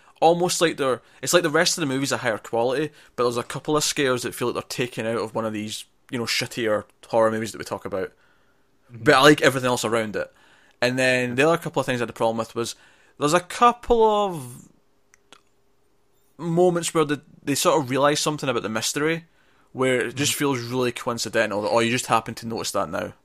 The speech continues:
Speaker 1: Ki-, kind of thing. It's like,
Speaker 2: Yeah.
Speaker 1: "Oh, now's the time where they're," and it's not a big deal, but it's just a c-, couple of little
Speaker 2: Is it
Speaker 1: things.
Speaker 2: a little bit of, um, uh, y-, you gotta, <laughs> I don't know, like, take 'em at, at their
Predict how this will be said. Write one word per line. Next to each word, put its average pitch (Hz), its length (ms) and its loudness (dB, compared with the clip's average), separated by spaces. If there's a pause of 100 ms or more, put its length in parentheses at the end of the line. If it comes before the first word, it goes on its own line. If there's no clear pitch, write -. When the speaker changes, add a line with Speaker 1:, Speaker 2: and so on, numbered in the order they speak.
(160)
Speaker 1:
Ki-, 147 300 -4
kind 156 160 2
of 147 80 0
thing. 151 240 -2
It's 127 140 -4
like, 110 140 -2
Speaker 2:
Yeah. 104 120 -8 (120)
Speaker 1:
"Oh, 123 100 4
now's 143 260 4
the 139 60 -6
time 123 300 -2
where 120 80 -2
they're," 120 180 -2 (840)
and 160 240 0 (180)
it's 185 100 -2
not 247 180 6
a - 20 -8
big 190 220 2
deal, 196 260 2
but 156 140 0
it's 156 100 0
just - 140 -6
a 185 40 -6
c-, - 160 -20 (380)
couple - 280 -12
of 156 40 -4
little 151 180 -4
Speaker 2:
Is 127 140 -2
it 139 140 2
Speaker 1:
things. 117 360 -20 (600)
Speaker 2:
a 139 80 -6
little 170 280 6
bit 143 220 4
of, 117 200 4
um, 107 480 -2 (840)
uh, 107 360 -2
y-, 104 200 -2
you 117 260 4
gotta, 110 440 4
<laughs> - 40 0
I - 420 -2
don't 113 140 2
know, 107 80 -2
like, 110 140 2
take 131 200 0
'em 120 100 2
at, 113 200 0
at 117 180 -8
their 104 340 -6